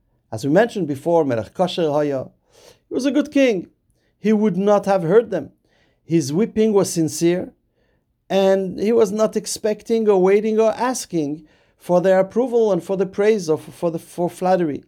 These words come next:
And really, they should have just leave it at that. The Rebbe is asking about this situation, why the Mishnah is not saying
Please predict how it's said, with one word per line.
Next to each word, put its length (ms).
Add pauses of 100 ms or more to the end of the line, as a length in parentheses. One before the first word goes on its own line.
(600)
And 220
really, 280
they 120
should 160
have 140
just 400
leave 280
it 240 (160)
at 160
that. 300 (960)
The 300
Rebbe 160
is 180
asking 480
about 380 (600)
this 300
situation, 680 (260)
why 500
the 160
Mishnah 540
is 240
not 240
saying 640